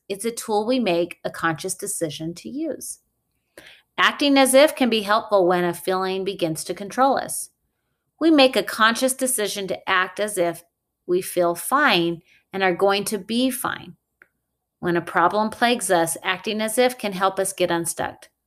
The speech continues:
We act as if the problem will be or already is solved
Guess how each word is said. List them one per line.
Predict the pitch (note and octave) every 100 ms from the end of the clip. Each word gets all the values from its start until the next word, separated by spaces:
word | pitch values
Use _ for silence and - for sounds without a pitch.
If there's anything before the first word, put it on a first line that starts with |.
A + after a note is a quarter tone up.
| _ _ _ _ _ _ _ _ _ _ _ _ _
We | - E3 F3 -
act | F#3 G#3
as | C4+ B3+
if | C4 C4
the | A#3
problem | - G#3 G3 G3 F#3+
will | F3 E3+
be | E3 G3 A3+ A#3
or | - F#3 F3 -
already | F3 F3+ F#3 F#3+ G3 F3+
is | F#3 F3+
solved | - E3+ D3+ D3+